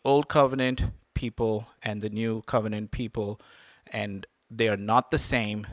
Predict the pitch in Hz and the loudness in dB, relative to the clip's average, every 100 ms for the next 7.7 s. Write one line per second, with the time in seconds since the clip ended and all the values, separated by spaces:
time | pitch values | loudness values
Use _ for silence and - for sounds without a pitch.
0 | - - - 107 104 110 113 - - 131 | -14 -16 -6 -2 2 2 0 -4 -4 0
1 | 139 151 131 - 131 110 - 104 101 - | 4 2 2 -2 -2 -2 -4 -4 -8 -14
2 | - - - 101 104 123 120 110 - 113 | -20 -20 -12 -4 2 4 4 2 2 0
3 | 110 104 113 117 107 98 98 - 104 104 | 0 -4 -4 0 2 2 -4 -6 0 -2
4 | 98 147 156 143 127 - - 113 - 92 | 2 2 4 2 0 0 -4 -4 -4 -6
5 | - 117 123 135 - - - - - 113 | -4 4 6 6 2 -8 -20 -20 2 2
6 | - 117 - 104 - 170 - 117 104 104 | 4 -2 -2 -2 2 2 0 -2 -4 -4
7 | 104 - - - - 104 - | -8 -12 -20 -20 -4 -4 -4